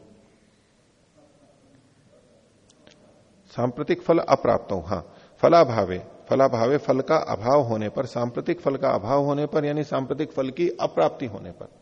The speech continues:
न मिलने पर, वर्तमान में कोई फल जब नहीं मिल रहा है, ऐसी स्थिति में प्रयोजनम क्या होता है? तथा विधम फल निमित्तम कर्म, उस प्रकार का फल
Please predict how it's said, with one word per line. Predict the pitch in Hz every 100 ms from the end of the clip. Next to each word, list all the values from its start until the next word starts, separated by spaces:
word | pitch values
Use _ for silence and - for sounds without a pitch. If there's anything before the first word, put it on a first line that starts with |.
| _
न | 107 131
मिलने | 117 98 98
पर, | 92 104 - - _ -
वर्तमान | 120 139 139
में | 139 127
कोई | 131
फल | 127 123
जब | 107 107 95
नहीं | 104 147
मिल | 127 92
रहा | 101
है, | 113
ऐसी | - 104 117
स्थिति | - - -
में | 135
प्रयोजनम | 139 - 101 98 90 95 98 92 98 113 _ _ - - - _ -
क्या | 117
होता | 113 120
है? | 117 - - - 117
तथा | 110 113 107 104
विधम | 101 101 113 113 110 104
फल | - 120
निमित्तम | 117 104 104 - 127 110 110
कर्म, | 110 98 98 98 98 - - - - _
उस | - 135
प्रकार | - 139 - 113 113
का | - 131 139 - 120
फल | - - 120